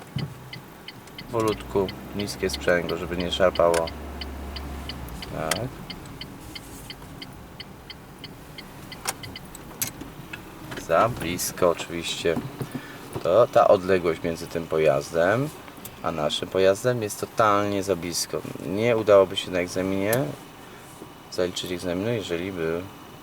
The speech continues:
byłaby taka odległość. Więc co? Zrobimy jeszcze raz ten wjazd. Spróbujemy wyjechać. Wyjedziemy, objedziemy, pani Iwono, objedziemy tam, tamtą stronę i tam zaparkujemy.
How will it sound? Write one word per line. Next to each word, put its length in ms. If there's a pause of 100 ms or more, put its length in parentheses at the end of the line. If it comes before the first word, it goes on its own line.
(160)
byłaby 260
taka 240
odległość. 600 (380)
Więc 180
co? 340 (540)
Zrobimy 380
jeszcze 240
raz 200
ten 200
wjazd. 520 (580)
Spróbujemy 460
wyjechać. 640 (1120)
Wyjedziemy, 560 (160)
objedziemy, 580
pani 240
Iwono, 460
objedziemy 520
tam, 440
tamtą 320
stronę 320
i 280 (420)
tam 140
zaparkujemy. 640